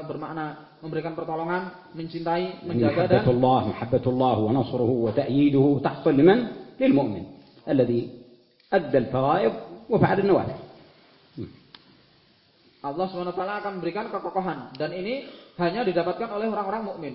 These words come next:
Speaker 1: yaitu anna walayatallahi yahsulu bi adai al fara-,
Speaker 2: Tahsulu.
Speaker 1: tahsulu bi adai al fara'id wa fi'lin nawafil. Bahwasanya pertolongan dari Allah Subhanahu wa taala, kecintaan serta penjagaan dan juga kekokohan dari Allah Subhanahu wa taala,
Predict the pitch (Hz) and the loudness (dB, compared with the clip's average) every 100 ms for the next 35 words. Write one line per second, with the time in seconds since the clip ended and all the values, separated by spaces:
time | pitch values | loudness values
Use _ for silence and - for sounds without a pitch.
0 | 117 143 147 247 - - - 208 247 226 | -8 -8 -4 -4 -6 -16 -10 -6 -4 -4
1 | 202 226 240 226 202 190 190 226 220 285 | -2 -2 0 -2 -4 -4 -2 -2 0 -2
2 | - - - _ 170 233 - 220 220 185 | -8 -18 -20 _ -2 -2 -2 -4 -2 -2
3 | 190 175 214 233 214 208 - 190 185 180 | -2 -2 -2 -2 -4 -6 -6 -2 0 0
4 | 202 - - - 135 110 120 107 - - | -4 -6 -10 -10 -10 -8 -10 -10 -14 -20
5 | - - 233 226 226 226 214 190 190 185 | -6 -2 -2 -2 -2 -2 0 0 0 -2
6 | 226 208 190 180 214 247 262 - - - | -2 -2 0 0 0 0 -2 -2 -16 -20
7 | _ 160 170 226 220 214 196 175 190 185 | _ -2 0 0 0 -2 -2 -2 -2 -2
8 | 180 127 - - - - _ _ _ 151 | -2 -4 -6 -16 -20 -20 _ _ _ -6
9 | 151 175 220 269 - - - _ - 185 | -2 0 0 -2 -6 -18 -20 _ -2 0
10 | 202 208 214 185 139 - - - _ _ | 2 2 0 -2 -6 -16 -20 -20 _ _
11 | 175 165 214 208 202 196 190 196 185 180 | -6 -2 0 0 -4 -4 -4 -2 -2 -4
12 | 180 180 175 180 - 185 180 165 185 180 | -4 -4 -6 -8 -10 -4 -2 -2 -4 -6
13 | 185 180 175 156 151 165 185 165 151 151 | -6 -6 -6 -4 -2 0 -2 -4 -6 -8
14 | 170 175 190 190 180 170 170 170 170 170 | -6 -2 0 0 0 0 0 0 -4 -6
15 | 165 160 175 202 | -8 -6 -2 -2